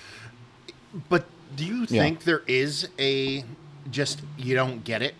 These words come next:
Speaker 1: factor when it comes to that? There's, like, some people who just, I mean, is it all technical? Is it all, if you know the formulas, you're fine, you can do it?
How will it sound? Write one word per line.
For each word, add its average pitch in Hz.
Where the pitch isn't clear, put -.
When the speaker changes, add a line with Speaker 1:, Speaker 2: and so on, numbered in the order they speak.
Speaker 1:
factor 170
when 190
it 185
comes 202
to 220
that? 208
There's, 151
like, 151
some -
people 151
who 151
just, -
I 139
mean, 143
is 151
it 165
all 139
technical? 104
Is 123
it 147
all, 143
if 117
you 135
know 131
the 117
formulas, 117
you're 127
fine, 113
you 120
can 113
do 104
it? 87